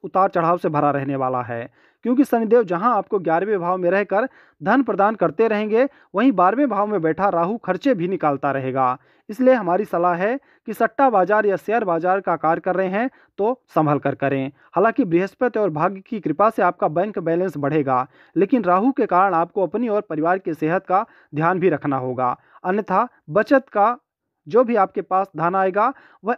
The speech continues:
अस्पताल में खर्च हो सकता है। अब आइए दोस्तों, लाल किताब के उपाय के बारे में जान लेते हैं कि आपको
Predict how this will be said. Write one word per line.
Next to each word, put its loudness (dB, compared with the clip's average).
अस्पताल 0
में -4
खर्च -2
हो -4
सकता -8
है। -6
अब 2
आइए 2
दोस्तों, -2
लाल 4
किताब 0
के 0
उपाय 0
के -2
बारे 2
में -2
जान 2
लेते -2
हैं -2
कि -4
आपको 0